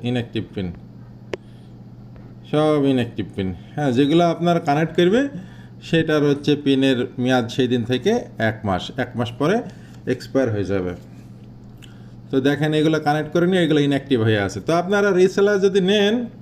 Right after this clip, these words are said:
আপনাদের টেনশন নেই, যখন কানেক্ট করবেন পিন তখন থেকে মেয়াদ শুরু হবে। তো না কানেক্ট করলে আপনি যদি এক বছর পরে কানেক্ট করেন, এক বছর পরে থেকেও চালাইতে পারবেন।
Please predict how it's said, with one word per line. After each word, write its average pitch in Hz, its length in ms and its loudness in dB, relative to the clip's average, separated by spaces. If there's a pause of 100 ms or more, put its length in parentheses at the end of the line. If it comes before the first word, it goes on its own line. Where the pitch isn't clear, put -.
(420)
আপনাদের 175 480 2 (400)
টেনশন 170 380 4
নেই, 202 360 2 (760)
যখন 233 600 2
কানেক্ট 202 320 0
করবেন 127 400 2 (100)
পিন 117 300 2 (1000)
তখন 185 360 2
থেকে 202 260 2
মেয়াদ 180 280 4
শুরু 143 220 2
হবে। 95 300 0 (300)
তো 143 180 2
না 165 200 2
কানেক্ট 190 360 -2
করলে 226 220 4
আপনি 214 220 2
যদি 202 240 6
এক 190 220 2
বছর 196 220 2
পরে 196 260 0
কানেক্ট 196 320 0
করেন, 233 240 4
এক 165 160 0
বছর 160 180 2
পরে 160 240 0
থেকেও 156 240 0
চালাইতে 143 300 0
পারবেন। 95 320 -2